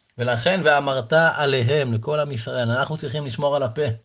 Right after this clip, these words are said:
צריכים לטהר את הפה." נכון, לא לאכול נשר ואוזנייה,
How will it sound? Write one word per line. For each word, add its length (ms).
צריכים 300
לטהר 300
את 80
הפה." 280
נכון, 340
לא 140
לאכול 320
נשר 380
ואוזנייה, 680